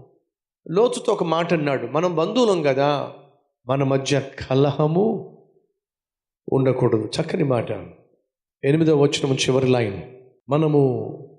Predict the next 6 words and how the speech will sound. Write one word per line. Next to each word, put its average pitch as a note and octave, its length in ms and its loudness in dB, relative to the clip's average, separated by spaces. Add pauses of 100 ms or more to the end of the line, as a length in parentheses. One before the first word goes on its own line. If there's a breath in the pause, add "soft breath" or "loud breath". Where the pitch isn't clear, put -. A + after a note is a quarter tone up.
బంధువులము C3+ 840 2
కనుక," B2 320 0 (840)
మొదటి C3+ 340 0
లైన్, E3 280 0
చివరి B2+ 420 -2
లైన్. G#2 260 -6